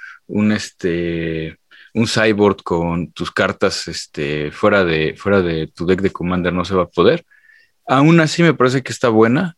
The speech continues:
Me parece que es una buena mecánica. La mecánica que te, que le pone impuesto este, está muy padre, está muy bien. Eh, jugador blanco,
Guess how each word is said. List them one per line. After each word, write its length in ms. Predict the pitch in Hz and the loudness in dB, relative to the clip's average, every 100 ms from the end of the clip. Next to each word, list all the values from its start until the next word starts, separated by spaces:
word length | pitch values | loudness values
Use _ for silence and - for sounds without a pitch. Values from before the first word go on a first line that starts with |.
| _ | _
Me 160 | 123 101 | -6 -2
parece 280 | 110 113 110 | 0 0 -2
que 80 | 113 | -2
es 80 | 104 | 0
una 200 | 107 104 | 2 2
buena 260 | 98 101 | 2 2
mecánica. 680 | 101 85 - 92 98 - 175 - _ _ _ - - | 2 0 -2 -2 -2 -4 -6 -8 _ _ _ -20 -6
La 320 | 101 101 101 | 0 2 4
mecánica 560 | 104 107 117 127 127 123 | 2 0 2 0 0 -2
que 100 | 123 | -2
te, 220 | - 107 | -2 -2
que 140 | - 101 | 0 0
le 100 | 95 | 2
pone 260 | - 110 | 2 4
impuesto 720 | 113 110 113 107 - 131 202 - _ - | 4 2 0 0 0 0 0 -4 _ -6
este, 880 | 87 80 - - 82 80 78 78 73 | -4 -4 -10 -8 -4 -2 -2 -4 -8
está 200 | - 95 | -4 0
muy 140 | 101 | 0
padre, 460 | - 78 82 139 - _ _ _ - | 0 0 2 0 -4 _ _ _ -20
está 200 | - - | -10 -2
muy 180 | 104 101 | 0 0
bien. 340 | 82 87 170 - _ _ _ _ _ | -2 -4 -6 -12 _ _ _ _ _
Eh, 400 | - 95 87 - - | -4 -2 -2 -4 -8
jugador 460 | - 95 92 101 | -2 2 4 4
blanco, 520 | 98 101 101 - 143 | 4 2 2 -2 -6